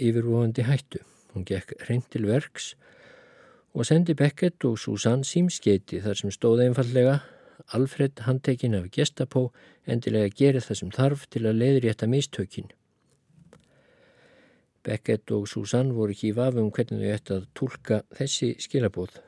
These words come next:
Þau yrðu að leggja á tafarlausan flótta. Þau pökkuðu fáeinum eigum sínum og nauðsynlegasta fatnaði niður í tösku og bjuggust til að yfirgefa íbúðina. Susanne stökk til vinkonu sinnar, sem einnig tilheyrðu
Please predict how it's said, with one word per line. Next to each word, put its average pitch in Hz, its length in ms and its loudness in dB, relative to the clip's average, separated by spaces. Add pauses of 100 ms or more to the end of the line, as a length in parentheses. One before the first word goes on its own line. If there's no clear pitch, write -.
Þau 98 140 -6
yrðu 104 460 -2
að 107 120 -2
leggja 101 320 -4
á 92 60 -4 (160)
tafarlausan 98 800 -4
flótta. - 440 -8 (1300)
Þau 113 240 -2
pökkuðu 139 420 0
fáeinum 135 480 2
eigum 135 300 4
sínum 147 400 0
og 110 140 -2
nauðsynlegasta 113 720 0
fatnaði 131 560 0
niður 107 300 0
í - 20 -20 (100)
tösku 135 460 0
og 110 140 0
bjuggust 113 340 -4
til 113 160 -2
að 110 160 2
yfirgefa 131 560 0
íbúðina. 92 480 -4 (1120)
Susanne 127 480 -2
stökk - 380 -4
til 107 160 -6
vinkonu 120 340 0
sinnar, 143 400 4
sem 95 240 -4
einnig 101 320 -4
tilheyrðu 110 480 0